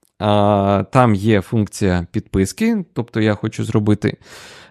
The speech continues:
а, це через Apple підписки, а з іншої сторони дати можливість людям, якщо комусь буде цікаво зробити це в іншому місці,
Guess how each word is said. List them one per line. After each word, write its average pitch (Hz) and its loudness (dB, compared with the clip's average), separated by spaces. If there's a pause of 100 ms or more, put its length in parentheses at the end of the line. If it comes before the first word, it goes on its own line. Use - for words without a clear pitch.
(120)
а, 95 4
це 107 2
через 98 -2
Apple 101 -4
підписки, 202 -4
а 131 4
з 131 0
іншої 226 -2
сторони 214 0 (280)
дати 143 0
можливість 120 0
людям, 190 2
якщо 113 2
комусь 101 -4
буде 101 -6
цікаво 95 -2 (920)
зробити 113 0
це 92 -4
в 98 -12
іншому 196 2
місці, 165 0